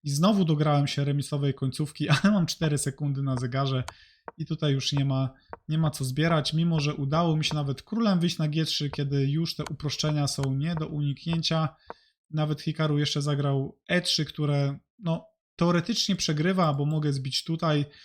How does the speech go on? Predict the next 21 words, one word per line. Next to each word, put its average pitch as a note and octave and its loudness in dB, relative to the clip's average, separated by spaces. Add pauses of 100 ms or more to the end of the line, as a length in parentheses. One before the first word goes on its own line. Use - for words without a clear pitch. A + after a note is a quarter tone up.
(320)
i D#3+ -4
po D3 -2
prostu D3 -4
po - -10
E D#3 2
dwa C#3+ 0
cofnąć C#3+ -4
się C3+ -4
wieżą, C#3 0
zbić C3 -4
tu, C#3 -2
zbić B2+ -4
tu, D3 -2
ale C#3+ 0
mam C#3+ 0
pięć E3+ -2
dziesiątych D3+ -4 (340)
sekundy C#3+ 0
i F#3+ 2
po D3+ -6
prostu, D3 0